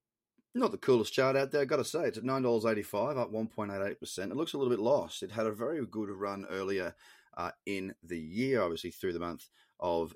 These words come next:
January. It really did set sail and soar. Uh, right now, it is just sort of creeping along, not doing a great deal around that nine eighty-five.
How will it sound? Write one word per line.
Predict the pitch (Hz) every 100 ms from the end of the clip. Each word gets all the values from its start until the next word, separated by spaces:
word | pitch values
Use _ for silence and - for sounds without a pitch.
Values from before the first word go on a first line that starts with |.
| 95
January. | 87 95 107 107 90 82
It | 78
really | 90 104 85
did | 82 78 -
set | - - 87 -
sail | - - 92 92 90
and | 82
soar. | - - 175 151 98 80 - - - _
Uh, | 92 95
right | 110 120 90
now, | 85 82
it | 80
is | 85 78
just | 85 -
sort | 92
of | 78 - _
creeping | - - 95 87 90
along, | 82 85 87
not | 87 82 -
doing | 87 85 82
a |
great | 78 90 85 -
deal | 87 87 85
around | 87 87
that | 85
nine | 78 80 76 73
eighty-five. | 76 - 87 87 80